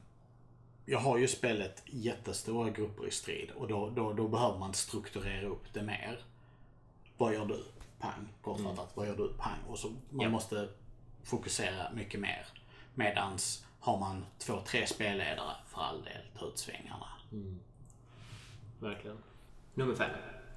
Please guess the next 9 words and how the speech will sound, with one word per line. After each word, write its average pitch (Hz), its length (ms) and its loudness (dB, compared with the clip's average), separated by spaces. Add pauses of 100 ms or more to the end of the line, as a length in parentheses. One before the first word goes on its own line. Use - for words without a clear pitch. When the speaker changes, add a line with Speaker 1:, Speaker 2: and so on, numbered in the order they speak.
(320)
Speaker 2:
Strid 139 440 2
är 110 120 0
alltid 120 440 4
mycket 113 180 2
intressantare 101 800 0
när 92 140 0
man 92 160 0
ser - 500 2
det. - 120 -6